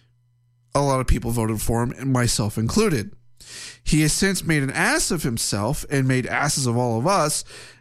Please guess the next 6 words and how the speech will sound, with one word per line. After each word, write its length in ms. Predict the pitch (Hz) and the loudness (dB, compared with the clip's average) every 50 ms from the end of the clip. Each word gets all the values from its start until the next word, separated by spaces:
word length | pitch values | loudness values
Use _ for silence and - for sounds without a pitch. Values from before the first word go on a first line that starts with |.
| - | -4
that 300 | - 120 117 104 120 - | -2 -2 0 -2 -2 0
did 240 | - 196 247 285 247 | 2 2 2 2 2
vote 260 | 170 156 143 131 113 | 0 0 0 0 -2
for 300 | - - 131 113 104 101 | -4 -4 -2 0 0 0
him. 220 | 104 113 143 160 - - - - _ _ _ _ - _ _ - - - - - _ _ _ _ - | 0 0 -2 -2 -4 -8 -14 -20 _ _ _ _ -20 _ _ -20 -20 -20 -20 -20 _ _ _ _ 0
And 640 | 147 156 160 160 160 160 165 160 160 160 147 - | 2 2 4 4 2 2 2 0 0 -2 -4 -4